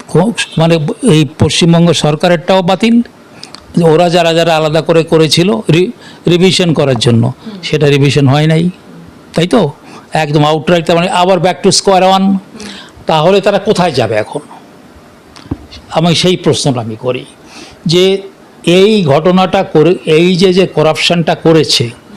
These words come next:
Speaker 1: একদম সুপ্রিম কোর্ট নিজেই বলছে নিচের তলাকার লোক রয়েছে এবং এ-, এসএসসি যারা, তাই তো, তারা রয়েছে, সরকার রয়েছে,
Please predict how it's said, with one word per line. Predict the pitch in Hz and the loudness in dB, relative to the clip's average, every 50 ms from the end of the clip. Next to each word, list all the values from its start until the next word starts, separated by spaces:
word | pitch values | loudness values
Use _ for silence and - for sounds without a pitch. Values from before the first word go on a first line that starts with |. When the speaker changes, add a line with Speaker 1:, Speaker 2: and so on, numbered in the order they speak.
| - - - - - - | -20 -20 -20 -20 -12 -6
Speaker 1:
একদম | - 170 165 160 180 | -6 -2 0 2 0
সুপ্রিম | 160 - - - 143 160 220 202 190 | 0 0 0 -2 -2 0 0 0 2
কোর্ট | 185 202 190 170 | 2 2 2 4
নিজেই | 165 170 165 165 196 202 196 | 4 2 2 2 2 2 2
বলছে | 156 151 139 123 - - 143 160 190 180 - - - - - - - - - - - 294 226 240 - - - - | 2 2 2 2 0 -2 -2 -2 -2 -6 -10 -14 -20 -20 -20 -20 -20 -20 -20 -14 -8 -6 -6 -6 -6 -4 -2 0
নিচের | 151 160 - 170 160 165 | 0 2 2 0 -2 0
তলাকার | 180 170 170 170 - 180 165 | 0 0 0 0 0 -2 0
লোক | 160 165 165 160 - | 0 0 0 0 2
রয়েছে | 165 160 160 156 - - 185 180 170 - - - - - - - - - - - - - - - - - - | 2 2 2 0 0 -2 -2 -2 -2 -6 -10 -18 -20 -20 -20 -20 -20 -20 -20 -20 -20 -20 -20 -20 -20 -20 -8
এবং | - - 156 147 160 160 160 180 - 359 370 381 - | -2 0 2 2 2 2 0 0 -2 -4 -4 -4 -2
এ-, | 214 - | -2 0
এসএসসি | - 185 175 151 - 190 165 - - - 175 160 | 0 0 0 2 2 2 0 2 0 0 2 2
যারা, | 160 170 160 170 160 160 185 190 - - - - - | 2 2 2 2 0 -2 -4 -6 -10 -14 -18 -6 -2
তাই | 180 185 | -2 0
তো, | 180 - 175 147 - - - 320 320 208 202 190 - - - - - - - - - - | 0 0 0 0 0 -2 -4 -4 -6 -8 -10 -14 -16 -16 -18 -20 -20 -20 -20 -20 -10 -6
তারা | - 147 151 160 165 170 | -4 -2 0 0 0 2
রয়েছে, | 170 170 170 165 - - - 180 175 185 185 180 - - - - - - - - - - - - - - - - - - - - - - - | 2 2 2 2 0 -2 -2 -2 -2 -2 -6 -8 -12 -16 -10 -8 -8 -8 -8 -12 -20 -20 -20 -20 -20 -20 -20 -20 -20 -20 -20 -20 -20 -18 -10
সরকার | - - - 147 156 165 156 160 214 202 196 185 | -8 -4 -2 0 0 -2 0 0 0 0 2 2
রয়েছে, | 185 185 190 190 180 - - 185 180 185 175 | 4 4 4 2 2 0 0 0 0 0 -2